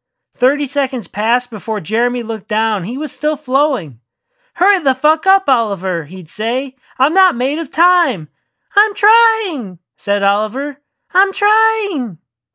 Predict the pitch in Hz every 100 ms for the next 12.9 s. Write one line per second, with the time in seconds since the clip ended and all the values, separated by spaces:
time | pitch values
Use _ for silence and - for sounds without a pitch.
0 | _ _ _ - 240 302 339 339 - 262
1 | 269 262 - 226 240 240 220 214 233 233
2 | 254 233 185 202 214 160 185 208 202 180
3 | 147 - _ _ _ _ - 294 359 330
4 | 277 254 294 302 269 285 247 - 277 285
5 | 262 208 214 269 294 262 247 233 247 -
6 | 269 262 202 233 247 247 247 202 240 185
7 | 208 247 247 156 131 _ _ _ _ _
8 | _ _ 202 240 269 302 269 - 254 254
9 | - 233 247 240 233 208 - 220 220 233
10 | 202 226 208 185 175 226 233 - 233 202
11 | 185 - 220 240 220 214 202 156 190 214
12 | 208 180 190 196 175 160 165 156 -